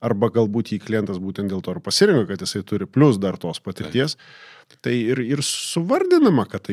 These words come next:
Speaker 1: yra, žinai, stop, čia dabar, nu, tiesiog tam pokalbyje suteikiama,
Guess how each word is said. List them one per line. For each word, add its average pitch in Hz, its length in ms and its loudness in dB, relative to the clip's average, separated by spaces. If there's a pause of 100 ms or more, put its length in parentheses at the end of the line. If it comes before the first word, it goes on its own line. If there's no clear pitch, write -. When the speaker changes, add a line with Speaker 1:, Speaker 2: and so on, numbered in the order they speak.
Speaker 1:
yra, 92 160 -4
žinai, 95 180 -8
stop, - 300 -6
čia 120 160 -4
dabar, 101 420 -4
nu, 120 160 -2
tiesiog - 380 -6 (300)
tam 104 200 -2
pokalbyje 104 760 0 (760)
suteikiama, 117 880 0